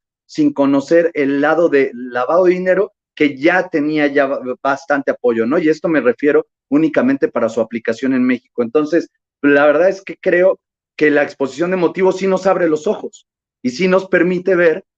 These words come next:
que realmente la, eh, intención de la autoridad era poder abarcar tanto las personas morales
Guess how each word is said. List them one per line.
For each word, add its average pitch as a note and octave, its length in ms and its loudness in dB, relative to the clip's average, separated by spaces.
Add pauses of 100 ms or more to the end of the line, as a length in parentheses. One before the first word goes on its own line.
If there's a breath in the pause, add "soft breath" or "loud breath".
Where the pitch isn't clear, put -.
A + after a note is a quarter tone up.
(200)
que D3 140 2
realmente F3+ 600 0
la, D#3+ 500 2 (160)
eh, F2 380 -8
intención C#3 720 -2
de F#3+ 80 2
la F3+ 80 4
autoridad E3+ 580 0 (440)
era E3+ 420 2 (340)
poder C#3+ 320 2
abarcar F3+ 640 2 (200)
tanto C3 480 0
las B2 220 -4
personas F3+ 460 -4
morales F#3 480 2